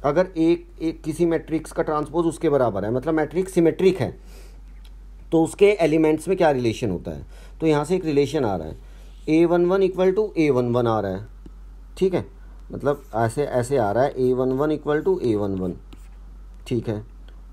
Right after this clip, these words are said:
देखो पहले लिखते जाओ, ए टू वन, ए टू वन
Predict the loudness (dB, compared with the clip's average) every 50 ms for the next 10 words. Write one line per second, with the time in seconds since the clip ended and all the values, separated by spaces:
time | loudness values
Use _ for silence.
0 | -18 -8 0 2 2 2 2 2 0 0 0 0 -2 -2 -2 0 2 2 4 2
1 | 2 0 -4 -6 -4 -2 0 2 2 2 2 2 0 2 4 2 2 2 -2 -8
2 | -14 -20 -20 -20 -20 -20 -20 -20 -20 -20 -20 -20 -20 -20 -18 -18 -18 -18 -18 -18
3 | -20 -20 -20 -20 -14 -6 0 0 2 2 0 0 0 0 0 0 -2 -4